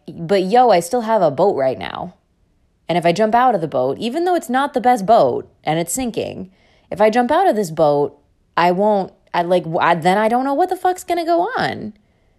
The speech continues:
And again, from a nervous system perspective, the unknown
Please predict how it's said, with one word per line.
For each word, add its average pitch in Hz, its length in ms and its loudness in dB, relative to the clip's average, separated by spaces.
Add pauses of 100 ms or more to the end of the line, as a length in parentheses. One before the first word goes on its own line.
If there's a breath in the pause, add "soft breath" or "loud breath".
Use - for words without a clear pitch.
(1500)
And 180 100 -2
again, 226 400 -6
from 185 180 -6
a 175 60 -2
nervous 311 380 -4
system 196 320 -4
perspective, 165 960 -4 (1600)
the 180 280 -6
unknown 196 1080 -2